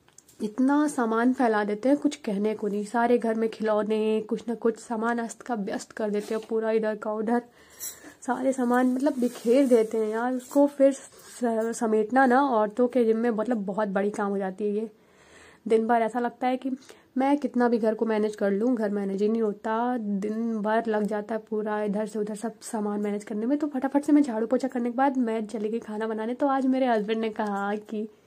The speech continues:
मैं खाना बनाऊँगा। उनका छुट्टी था आज के दिन, ऑफि-, ऑफिस नहीं था, आज शिवरात्रि की छुट्टी थी।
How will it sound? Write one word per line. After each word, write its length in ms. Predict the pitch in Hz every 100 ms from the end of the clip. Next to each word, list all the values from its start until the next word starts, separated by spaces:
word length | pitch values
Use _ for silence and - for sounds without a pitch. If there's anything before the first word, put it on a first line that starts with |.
| _ _ _ _ - _ _ 214
मैं 260 | 202 202
खाना 300 | 208 208 196
बनाऊँगा। 640 | 196 202 196 202 214 254 349 _ - -
उनका 400 | 240 233 285 294
छुट्टी 360 | 294 - 254 262
था 200 | 262 247
आज 140 | 247
के 100 | -
दिन, 160 | 269 311
ऑफि-, 320 | 269 240 285
ऑफिस 400 | 277 214 294 294
नहीं 160 | 240 208
था, 140 | 240 320 269
आज 80 | 247
शिवरात्रि 680 | - - - 226 202 214
की 100 | 220
छुट्टी 340 | 233 240 - 214
थी। 200 | 320